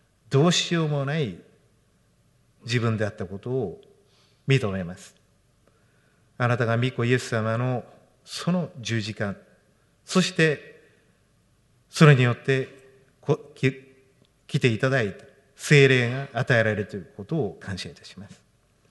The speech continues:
どうか私たち一人一人を愛の人にしてください。喜びに満ちた人となるようにしてください。平和を与えてください。寛容である人にしてください。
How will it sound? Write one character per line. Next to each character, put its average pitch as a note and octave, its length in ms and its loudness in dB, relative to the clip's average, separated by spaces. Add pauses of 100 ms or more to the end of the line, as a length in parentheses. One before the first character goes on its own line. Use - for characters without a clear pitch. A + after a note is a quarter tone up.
(680)
ど D3 160 8
う B2 40 0
か B2 80 2
私 A#2+ 260 -2
た A#2 120 -6
ち A#2 140 -10
一 - 200 -4
人 C#3 40 -2
一 C#3+ 280 -6
人 D3+ 160 -8
を - 40 -16 (840)
愛 C3+ 200 4
の A2+ 100 0
人 C3+ 220 -4
に A2+ 100 -4
し - 60 -14
て A#2+ 120 -6
く A2 80 -10
だ A2+ 120 -8
さ - 160 -18
い。 F2+ 80 -18 (840)
喜 D3 80 10 (260)
び E3+ 80 8
に D#3 400 4 (400)
満 E3 180 4
ち - 60 -10
た D3 80 8
人 C3 240 0
と B2 100 -4
な A#2 140 0
る A2+ 80 -2
よ G#2 80 -2
う A2+ 40 -2
に B2+ 60 -2
し - 60 -10
て A2 100 -10
く F#2+ 100 -12
だ F#2 80 -16
さ - 180 -20
い。 - 120 -20 (800)
平 C3 240 6
和 G#2+ 140 0
を A#2 200 -2
与 A2 240 -2
え G#2 60 -4
て G2+ 80 -8
く F#2 60 -12
だ F2+ 100 -14
さ - 160 -20
い。 A#2+ 60 -20 (640)
寛 F3 320 8
容 E3+ 240 8
で D3+ 80 6
あ D#3 80 6
る C#3+ 80 2
人 - 220 -4
に C#3+ 100 0
し - 60 -10
て - 80 -10
く G#2+ 80 -10
だ A2 120 -10
さ - 140 -16
い。 F#2 60 -16